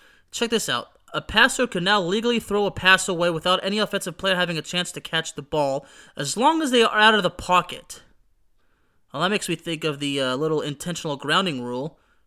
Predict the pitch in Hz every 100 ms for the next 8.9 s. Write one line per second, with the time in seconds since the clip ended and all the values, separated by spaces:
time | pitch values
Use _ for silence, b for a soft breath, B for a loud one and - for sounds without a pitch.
0 | _ - 143 156 139 131 131 135 - 139
1 | 127 143 151 143 180 214 185 180 170 135
2 | 156 170 175 160 139 - 147 147 160 165
3 | 147 131 151 151 151 151 b b b b
4 | - 180 262 339 277 190 202 214 180 196
5 | 170 160 - 170 - - - - 107 117
6 | - 135 98 - _ _ _ _ _ _
7 | b b b b 165 - 214 190 165 190
8 | 185 170 190 180 165 156 170 180 190